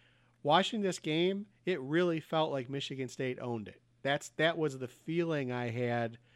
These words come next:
um, you know, as Michigan was coming down to make that late, that last score to, to pull within three, it, it really,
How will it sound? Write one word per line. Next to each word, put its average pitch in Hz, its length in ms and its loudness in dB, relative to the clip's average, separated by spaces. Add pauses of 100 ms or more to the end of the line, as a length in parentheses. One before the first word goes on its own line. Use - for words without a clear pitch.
(440)
um, 117 380 -6 (100)
you 156 80 0
know, 135 80 2
as 127 140 0
Michigan 147 420 -2
was 131 140 -6
coming 147 320 -4
down 135 340 2
to 123 80 -4
make 131 280 0
that 127 300 -2
late, 135 360 -2 (240)
that 127 260 -4
last 143 640 0 (160)
score 139 580 0
to, 117 140 -6
to 120 220 -8
pull 147 320 0
within 123 340 -6
three, 160 480 -2 (640)
it, 143 220 -2
it 147 160 -4
really, 156 680 0